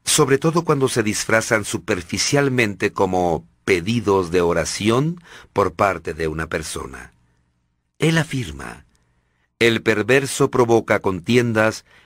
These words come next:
y el chismoso divide a los buenos amigos". Los chismes provocan sufrimiento y divisiones y destruyen la comunión. Dios es muy claro al respecto, ordenándonos que debemos enfrentar al que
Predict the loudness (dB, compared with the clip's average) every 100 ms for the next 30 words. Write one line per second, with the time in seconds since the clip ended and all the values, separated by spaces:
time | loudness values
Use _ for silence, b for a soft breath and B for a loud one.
0 | b -4 2 2 0 -4 -4 -2 0 0
1 | 0 -8 -6 -6 -4 0 2 0 0 -2
2 | -2 -2 -4 -6 -8 -12 -14 -14 -18 _
3 | _ _ _ _ _ _ _ _ -2 -2
4 | -2 -2 -2 0 0 -2 -6 B B -2
5 | 0 0 0 -2 -4 -4 -2 0 0 -2
6 | -4 -2 -4 -4 0 2 2 0 -6 -8
7 | B B 0 2 0 2 2 2 0 -2
8 | -2 -4 -4 -6 -6 -8 -10 -12 -16 -20
9 | _ _ _ _ -8 0 4 6 4 0
10 | 0 0 2 0 2 0 0 -2 -2 -4
11 | -4 -10 -12 -14 _ _ 4 4 4 2
12 | 2 2 2 0 -2 B B 0 2 2
13 | 2 0 0 2 0 2 2 2 2 -2
14 | -6 -6